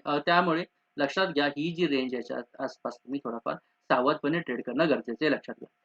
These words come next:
परत मार्केट जे आहे, क्लिअर कट सांगतोय, जर इथे ओपन होऊन, साइडवेज ओपन होऊन जर तिथून खाली येत असेल, तर ह्याच्या खाली कुठेतरी तुम्ही पुट बाय करू शकता किंवा फ्युचर बाय करू शकता. थोडाफार ह्या लो पर्यंत जवळपास तुमचा ट्रेड घेताना definitely बघा, बावीस हजार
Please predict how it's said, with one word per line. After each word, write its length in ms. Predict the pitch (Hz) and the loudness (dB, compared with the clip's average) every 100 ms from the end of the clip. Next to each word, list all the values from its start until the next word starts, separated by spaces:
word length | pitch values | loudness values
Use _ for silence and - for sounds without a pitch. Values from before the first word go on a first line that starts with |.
| _ _ | _ _
परत 200 | 220 180 - _ | 8 8 6 _
मार्केट 560 | 151 180 - - 220 185 | 12 12 12 12 4 4
जे 180 | 175 202 | 4 8
आहे, 320 | 147 135 131 | 8 6 0
क्लिअर 560 | - _ _ 180 185 185 | -2 _ _ 6 6 6
कट 200 | 185 175 | 2 2
सांगतोय, 460 | 165 135 - 147 - _ 135 | 2 2 2 0 0 _ -6
जर 300 | 165 214 - | 6 6 6
इथे 220 | 175 196 | -2 4
ओपन 240 | 220 208 208 | 4 6 2
होऊन, 160 | 208 | 2
साइडवेज 340 | 208 185 175 196 | 2 4 6 4
ओपन 140 | 190 | 2
होऊन 120 | 190 | 0
जर 100 | 185 | -2
तिथून 280 | 185 165 196 196 | -4 -4 -6 0
खाली 160 | 170 170 | 2 4
येत 80 | 160 | 2
असेल, 220 | 147 170 | -2 -2
तर 60 | |
ह्याच्या 280 | 175 143 185 | 0 0 -2
खाली 160 | 185 185 | 0 0
कुठेतरी 380 | 180 175 175 180 | 0 -2 -2 -4
तुम्ही 220 | 180 180 | -4 -4
पुट 160 | 165 160 | -2 2
बाय 180 | 160 156 | 4 4
करू 180 | 156 147 | 2 -4
शकता 300 | 143 - 143 | -6 -4 -6
किंवा 320 | 160 160 160 | -2 0 -2
फ्युचर 420 | - 151 143 175 | 0 -2 2 2
बाय 140 | 165 | 4
करू 200 | 165 151 135 | 4 0 -2
शकता. 260 | 127 - 147 _ | -6 -6 -8 _
थोडाफार 500 | - - 185 190 170 | -16 4 6 8 6
ह्या 240 | 165 170 | 8 8
लो 180 | 202 185 | 8 4
पर्यंत 240 | 175 156 135 | 4 4 4
जवळपास 520 | 131 151 160 170 165 | 4 6 6 4 0
तुमचा 260 | - 180 | -2 -2
ट्रेड 240 | 170 170 175 | 0 2 4
घेताना 360 | 160 143 143 | 2 2 2
definitely 420 | 139 165 151 165 156 | 2 2 0 -2 0
बघा, 100 | 160 | 2
बावीस 440 | 139 139 156 - - | 4 4 2 -6 -8
हजार 260 | 143 139 156 | -4 0 0